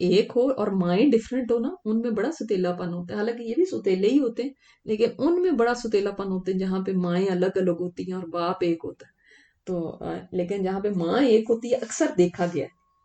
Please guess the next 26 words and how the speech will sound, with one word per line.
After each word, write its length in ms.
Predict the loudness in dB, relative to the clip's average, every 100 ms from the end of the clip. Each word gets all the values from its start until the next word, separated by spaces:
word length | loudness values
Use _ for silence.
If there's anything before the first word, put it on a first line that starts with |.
| -4
बाप 320 | 2 4 2 0
चाहे 160 | 0
मुख्तलिफ 440 | 0 0 0 0 0
भी 120 | 0
हों, 240 | -2 -4 -8 _
इनको 320 | -2 0 0
भी, 180 | 0 -2
ये 100 | -2
भी 120 | 2 2
बहन 260 | 4 2
भाई 160 | 4 4
ही 120 | 4
होते 260 | 2 -2 -8
हैं। 160 | -10 -16 _ _ _ -20 -20 _
तो 220 | -2 -2 0
इनका 520 | 2 2 -2 0 2
भी 260 | 2 0 -2
हिस्सा 460 | -2 -2 -2 -4
है। 420 | -2 -2 -2 0
ये 60 | -2
वाले 360 | 0 2 2 0
कौन 280 | -2 -2
से 140 | -2 -2
बहन 260 | -2 -2
भाई 140 | -2 -2
हैं? 180 | -6